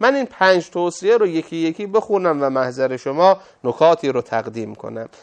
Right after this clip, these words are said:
در توصیهٔ اول فرمود "اتقوا الله تقیة من شمر تجریدا"، تقوا داشته باشید، متقی باشید، ولی تقوای آنچنانی که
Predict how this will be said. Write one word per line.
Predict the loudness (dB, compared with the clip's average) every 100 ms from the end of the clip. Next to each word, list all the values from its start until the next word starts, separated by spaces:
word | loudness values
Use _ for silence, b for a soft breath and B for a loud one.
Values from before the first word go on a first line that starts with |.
| b
در | 4 4
توصیهٔ | 4 6 6 4 4 6 6
اول | 6 6 4 4
فرمود | 2 2 2 0 0
"اتقوا | -2 0 2 2
الله | 2 6 6 6
تقیة | 4 -2 0 -4 0 0 2 0
من | 0 0 -2
شمر | -4 0 0 0 0 2 4 2 b b _
تجریدا"، | -2 0 -2 -4 -4 -4 -6 -6 b b 2
تقوا | 4 6 4 4
داشته | 6 4 2 -2 0
باشید، | -2 -4 -10 -12 -2
متقی | 0 0 2 2 2 0
باشید، | 4 4 2 -2 -10 b b 0
ولی | 2 2 0
تقوای | -6 2 4 4 2 4 6 6 4 4
آنچنانی | 2 2 0 0 -2 -2 2 4 4 2 0 -2
که | -4 0 4 6 4